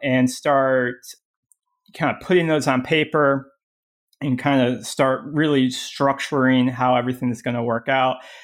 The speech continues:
it, things can change. You can go, "Well, I need a, a pause here. I need a break here. There's too much dialogue on this page.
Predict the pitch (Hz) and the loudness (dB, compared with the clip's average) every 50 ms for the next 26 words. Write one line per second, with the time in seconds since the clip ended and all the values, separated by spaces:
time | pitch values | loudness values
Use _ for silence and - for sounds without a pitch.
0 | - - - - _ - - 202 196 - 220 214 202 208 - 165 135 - - 147 | -20 -20 -20 -18 _ -4 -4 -4 -2 2 2 2 2 0 -2 -4 -2 0 0 0
1 | 135 113 107 110 120 - - - 147 120 139 139 135 135 143 160 160 151 156 160 | 2 0 0 -2 -4 -6 -6 -4 -2 0 0 2 0 0 0 2 2 2 0 0
2 | 175 160 143 127 - 139 - - - 147 143 135 135 - - 175 170 156 147 139 | -2 -2 -2 -2 -2 -6 -6 -2 0 2 2 2 0 -2 -2 -2 0 0 2 2
3 | 131 120 117 - 139 131 131 - - - 175 170 165 160 160 151 151 151 - - | 0 0 0 0 0 0 0 -2 -4 -4 -2 0 2 2 4 4 2 2 2 0
4 | 131 127 127 - - - 208 185 175 156 - - - 151 143 139 139 139 139 135 | 0 -2 -2 -2 -2 0 0 0 0 -2 -2 -2 -2 0 0 2 2 2 4 2
5 | 131 127 127 131 131 127 127 - - - - 160 151 143 143 143 139 135 - | 2 0 -2 -4 -6 -6 -6 -8 -8 -2 0 2 2 4 2 2 0 -2 -6